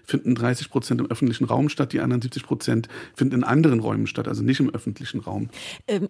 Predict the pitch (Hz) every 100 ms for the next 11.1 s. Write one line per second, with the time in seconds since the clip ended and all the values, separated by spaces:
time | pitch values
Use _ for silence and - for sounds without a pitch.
0 | 175 220 240 247 233 247 208 170 127 139
1 | - 135 143 139 - 180 175 175 185 196
2 | 196 190 - 190 190 - 180 - 226 233
3 | 214 170 160 151 - - - 165 160 -
4 | 160 - - 147 160 151 151 156 147 143
5 | - 143 139 117 101 - - - 180 156
6 | - 214 196 185 - 151 160 131 - 123
7 | - - 165 175 180 196 208 196 - 165
8 | 165 160 160 - 131 123 120 - _ _
9 | _ _ - 175 139 185 117 - - -
10 | - 135 165 - 185 147 143 160 190 165